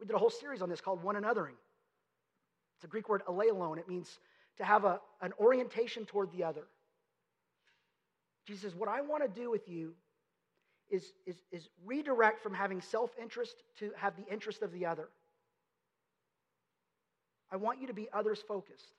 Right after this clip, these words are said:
Love God, love people. Serve God, serve people." He goes on to say this, verse fifteen, "I have set you an example that you should do as I have done for you." This is the way you should live.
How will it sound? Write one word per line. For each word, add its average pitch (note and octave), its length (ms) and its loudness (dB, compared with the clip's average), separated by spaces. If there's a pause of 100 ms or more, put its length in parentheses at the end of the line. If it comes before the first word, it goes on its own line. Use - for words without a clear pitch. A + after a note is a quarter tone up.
(960)
Love G#3+ 200 -8
God, F#3+ 320 0 (480)
love F#3 200 -6
people. - 260 -16 (1160)
Serve A3+ 320 -4
God, F#3 300 -2 (400)
serve F#3 200 -10
people." - 280 -20 (1500)
He G3+ 60 -20
goes F#3+ 140 0
on G3 140 0
to F#3 40 -6
say F#3 180 -6
this, F#3+ 200 -6 (380)
verse E3+ 120 -16
fifteen, F#3 380 -12 (640)
"I A3 180 10
have A#3+ 180 0
set C#4 320 2
you C#4+ 240 -2
an A3+ 120 0
example F#3 800 -2 (1300)
that G#3+ 180 0
you B3+ 180 2
should C4+ 240 -2
do C4+ 220 4
as G#3+ 100 6
I A3+ 180 12
have A#3+ 140 4
done A3+ 200 6
for A#3 120 4
you." A3+ 340 2
This C4+ 200 8
is D#4 140 -4
the D4+ 100 2
way C#4 160 12
you C4 140 4
should B3+ 220 0
live. B3+ 380 10